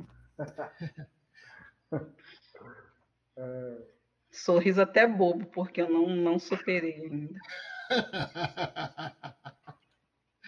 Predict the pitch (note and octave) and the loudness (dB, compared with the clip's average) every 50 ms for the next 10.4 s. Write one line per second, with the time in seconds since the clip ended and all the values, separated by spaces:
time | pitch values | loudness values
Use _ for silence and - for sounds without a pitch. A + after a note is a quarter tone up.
0 | G#3+ G#3 G3+ - A3+ B3+ B3+ G#3 F#3 G3+ G3+ - G3+ G3 - D3+ D3 - D#3 D#3+ | -12 -12 -6 0 4 6 6 8 6 6 6 6 6 6 4 2 0 0 2 2
1 | E3 E3 E3 E3 E3 D#3+ D#3 D#3 D3+ D3 D3 D3 C#3+ - _ _ _ _ _ - | 4 4 4 4 4 2 2 0 -2 -4 -6 -8 -12 -16 _ _ _ _ _ -6
2 | A#2+ B2+ C#3 C3 A2+ A2+ A2 B2+ B2 B2 A#2+ B2 B2 - - A#2 G#2+ G#2+ A2+ A2+ | -2 0 0 0 -2 -2 0 2 2 2 2 0 -2 -6 -8 -10 -8 -8 -8 -10
3 | A2+ A2+ A2+ G#2 - A2 G2+ G2+ - - _ _ _ _ _ _ - B2+ B2 C#3 | -10 -10 -12 -12 -12 -12 -12 -12 -14 -18 _ _ _ _ _ _ -8 -2 0 2
4 | F3 F3 - F#3 F3 - - C#3+ C#3 C3+ C#3 D3 D#3 D3+ F#3 F#3 D3+ D3 C3+ D3+ | 2 4 6 8 8 8 6 6 4 4 2 0 0 2 4 4 4 4 2 2
5 | D#3+ F3 F3 F#3+ G#3 G#3 G#3 G#3 G#3+ G#3 A3+ A#3 A3+ A3 G3+ G3+ G3+ G3 - G3+ | 0 0 0 2 2 2 2 2 2 4 4 6 6 6 6 4 2 0 0 0
6 | E3+ D3+ B2 - - - - _ _ _ _ - - C#3+ C#3 C#3 D3 D3 D3+ - | -2 -2 -2 -4 -10 -16 -20 _ _ _ _ -4 -2 -2 0 0 -2 -4 -2 -2
7 | E3 C#3+ C3+ - D3+ C#3+ C3 C#3 C3+ - - C#3+ A#2 B2 A2 A2 D3+ F3+ G#3 F#3 | -2 -2 -2 -2 -4 -6 -6 -6 -8 -8 -8 -8 -6 -6 -4 0 2 4 4 4
8 | C#3+ G#2+ G2+ - - - _ _ _ _ _ _ _ _ _ _ _ A#2 A2 A#2 | 2 0 -4 -12 -16 -20 _ _ _ _ _ _ _ _ _ _ _ -16 -14 -12
9 | A#2+ A#2 - - D#3 E3 F3+ C4 C4 - - A3+ A3+ A3+ A3 G#3+ G#3 G#3+ G#3 G#3+ | -12 -8 -4 0 2 4 4 4 2 0 -2 0 0 0 0 2 2 2 2 2
10 | A3+ A#3 - - - D3+ D3 | 0 -2 -4 -6 -6 -6 -6